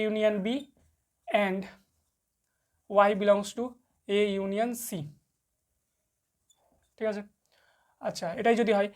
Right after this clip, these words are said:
তাহলে এখান থেকে আমরা কী লিখতে পারবো? এখান থেকে আমরা লিখতে পারবো ওয়াই belongs to এ। আচ্ছা, ইউনিয়নটাকে যদি উঠিয়ে দিই, তাহলে কী হবে? or ওয়াই belongs to বি and ওয়াই belongs to এ or ওয়াই belongs to সি। আচ্ছা, কমন নিয়ে নাও, দুটো থেকে কমন নিয়ে নাও। তাহলে ওয়াই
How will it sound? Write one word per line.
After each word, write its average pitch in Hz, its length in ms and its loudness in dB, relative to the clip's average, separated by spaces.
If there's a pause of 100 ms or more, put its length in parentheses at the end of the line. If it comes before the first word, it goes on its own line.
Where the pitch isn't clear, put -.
(140)
তাহলে 208 180 2
এখান 226 120 2
থেকে 220 140 4
আমরা 220 160 2
কী 240 100 -4
লিখতে 226 180 -2
পারবো? 220 180 4
এখান 214 120 0
থেকে 214 140 2
আমরা 214 160 6
লিখতে 208 180 -4
পারবো 208 240 0
ওয়াই 196 200 8
belongs 208 300 2
to 233 60 -6 (180)
এ। 202 40 4 (460)
আচ্ছা, 196 200 -2
ইউনিয়নটাকে 220 420 2
যদি 220 160 2
উঠিয়ে 214 160 -4
দিই, 214 120 -2
তাহলে 214 160 -2
কী 226 100 -2
হবে? 196 120 4 (120)
or 208 100 8 (140)
ওয়াই 202 140 2 (100)
belongs 208 280 0
to 220 60 -6 (120)
বি 208 100 -6 (640)
and 190 140 -2 (1120)
ওয়াই 196 160 8 (100)
belongs 214 320 2
to 220 60 -4 (280)
এ 196 40 4 (580)
or 185 120 4 (200)
ওয়াই 196 160 2 (120)
belongs 202 360 2
to 247 60 -6 (440)
সি। 220 120 -4 (500)
আচ্ছা, 208 140 2 (120)
কমন 233 240 8
নিয়ে 220 140 4
নাও, 202 100 0 (1040)
দুটো 208 200 2
থেকে 233 100 4 (100)
কমন 220 200 6
নিয়ে 208 100 2
নাও। 202 120 2
তাহলে 208 200 2
ওয়াই 214 140 6